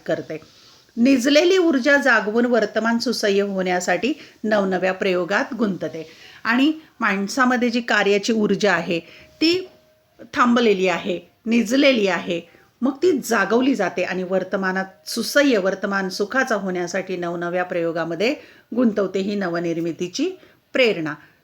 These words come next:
किंवा कार्य म्हणूया आपण. अ, हा परिच्छेद लक्षात ठेवा कृतीसाठी. माणूसपणाचं शोषण होण्यासाठी हवाय, माणूसपणाचं पोषण होण्यासाठी संवाद हवाय.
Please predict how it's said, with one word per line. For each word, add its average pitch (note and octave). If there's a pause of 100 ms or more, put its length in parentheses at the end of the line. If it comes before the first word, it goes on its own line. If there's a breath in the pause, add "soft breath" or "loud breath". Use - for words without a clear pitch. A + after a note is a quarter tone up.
किंवा G#3+ (260)
कार्य B3+
म्हणूया F3+
आपण. D4+ (360)
अ, G#3
हा F#3+
परिच्छेद G#3+
लक्षात C4+
ठेवा F3
कृतीसाठी. E3+ (1120 soft breath)
माणूसपणाचं D#4+
शोषण C4+
होण्यासाठी A#3
हवाय, A3+ (880 soft breath)
माणूसपणाचं C#4 (200)
पोषण C4
होण्यासाठी C4+ (440)
संवाद A3+
हवाय. E3